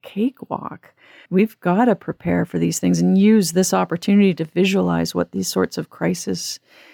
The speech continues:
can do to humanity. So as horrible as this situation is right now, the pandemic, it is an opportunity for us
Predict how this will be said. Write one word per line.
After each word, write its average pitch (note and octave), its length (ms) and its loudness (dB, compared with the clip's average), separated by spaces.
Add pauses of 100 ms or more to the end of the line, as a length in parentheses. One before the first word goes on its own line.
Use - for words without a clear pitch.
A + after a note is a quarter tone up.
(180)
can F3+ 160 -2
do A3 180 4
to C4 80 4
humanity. - 800 -6
So E3+ 760 -2 (520)
as F3 100 -2
horrible A#3 680 2
as G#3 140 2
this G3+ 160 2
situation F#3+ 600 0
is E3 200 -2
right F3 220 -2
now, F3 500 0 (120)
the F3+ 80 -12
pandemic, F3+ 720 0 (500)
it F3+ 160 0
is G3+ 220 4
an G3+ 100 4
opportunity E3+ 760 0
for D#3+ 280 -4
us - 720 -8